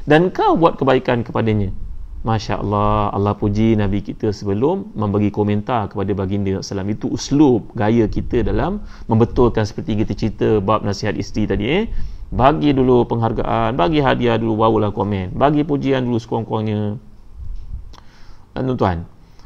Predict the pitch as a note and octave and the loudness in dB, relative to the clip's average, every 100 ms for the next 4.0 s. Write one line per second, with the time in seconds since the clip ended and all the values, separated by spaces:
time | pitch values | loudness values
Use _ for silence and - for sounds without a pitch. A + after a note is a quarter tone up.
0 | - - F#2 F#2 F2+ B2+ C3 B2 B2 A#2+ | -14 -8 -4 -4 -2 0 0 0 2 4
1 | A#2 A2+ A#2 A#2+ A2 - G#2 A2 G#2+ G#2 | 4 4 0 -2 -4 -4 -4 0 0 2
2 | G#2+ G#2+ G2+ A2 G#2 G#2+ A2 A2+ G#2+ G#2+ | 2 2 0 0 0 0 0 -2 0 2
3 | A2+ A2 A2 G#2 G#2+ G#2 G#2+ G#2+ G2 | 2 0 -2 -2 -2 0 0 0 -2